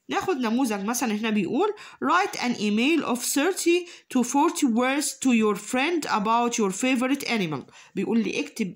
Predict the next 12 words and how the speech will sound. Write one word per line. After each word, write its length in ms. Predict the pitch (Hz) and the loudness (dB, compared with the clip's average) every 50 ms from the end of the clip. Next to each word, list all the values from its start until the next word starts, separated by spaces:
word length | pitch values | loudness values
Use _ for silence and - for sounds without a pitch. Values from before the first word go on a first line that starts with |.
| - - | -6 -6
ايميل 420 | 180 180 170 202 233 285 403 440 | -4 -2 0 0 0 0 0 -2
في 120 | - - 233 | -4 -6 -6
حدود 360 | 208 220 208 240 240 220 190 | -6 -2 -2 -2 -2 -2 -2
من 140 | 190 202 190 | -6 -8 -8
تلاتين 480 | - 190 170 165 - - 247 240 208 | -8 -8 -8 -8 -6 -4 -4 -2 -2
لأربعين 400 | 190 180 170 - 175 180 208 226 | -2 -6 -6 -6 -6 -4 -4 -4
كلمة 340 | 226 - 247 254 294 302 370 453 466 466 - - - - - - - | -4 -4 -4 -2 0 0 0 0 -2 -4 -12 -20 -20 -20 -20 -8 -2
لصديقك 920 | 233 254 285 311 320 311 285 - 254 226 202 247 277 294 285 285 269 269 233 | 0 2 2 2 2 0 0 0 -2 0 2 2 0 2 0 -2 -2 0 0
عشان 480 | 190 208 - - 247 254 254 233 - | -2 -2 0 -2 -2 -2 -2 -4 -4
تحكي 400 | - 233 - - - - 330 330 | -6 -6 -6 -6 -2 0 0 2
له 120 | 277 277 247 | 2 0 0
فيها 440 | - 254 247 254 247 247 240 240 | 0 -2 -2 -2 -2 -2 -4 -4